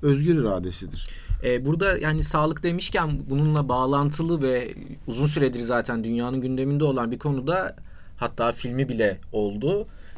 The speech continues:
Speaker 2: aids konusu.
Speaker 1: Hı hı.
Speaker 2: Filmin adını yanlış hatırlamıyorsam Philadelphia
Speaker 1: Hı hı hı.
Speaker 2: idi.
Speaker 1: Tom
Speaker 2: Ee,
Speaker 1: Hanks.
Speaker 2: Tom Hanks oynuyordu. Burada bu arada tüm hukuk öğrencilerinin ve avukatların izlemesini tavsiye ederim. Keyifli bir film.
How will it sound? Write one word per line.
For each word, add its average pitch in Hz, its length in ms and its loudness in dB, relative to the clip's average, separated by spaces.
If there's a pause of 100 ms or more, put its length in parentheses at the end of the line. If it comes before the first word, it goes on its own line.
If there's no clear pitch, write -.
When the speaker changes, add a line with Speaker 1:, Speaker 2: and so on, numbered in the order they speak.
Speaker 2:
aids 160 300 4
konusu. 101 400 -4 (280)
Speaker 1:
Hı 107 60 -6
hı. 110 180 -4 (180)
Speaker 2:
Filmin 139 260 -6
adını 143 240 -2
yanlış 143 240 -2
hatırlamıyorsam 151 540 -2
Philadelphia 135 680 0
Speaker 1:
Hı 110 60 2
hı - 20 0
hı. 107 720 -6
Speaker 2:
idi. 117 280 -4 (100)
Speaker 1:
Tom 135 140 0
Speaker 2:
Ee, 127 80 0
Speaker 1:
Hanks. 117 360 -6
Speaker 2:
Tom 143 180 2
Hanks 139 280 0
oynuyordu. 120 680 -2 (420)
Burada 147 540 2
bu 139 80 4
arada 139 240 2
tüm 151 220 2
hukuk - 240 -6
öğrencilerinin 120 840 0
ve 113 240 4 (360)
avukatların 120 680 0
izlemesini 117 500 -4
tavsiye 127 420 -2
ederim. 185 220 0
Keyifli 123 400 -4
bir 135 100 -4
film. 131 320 -8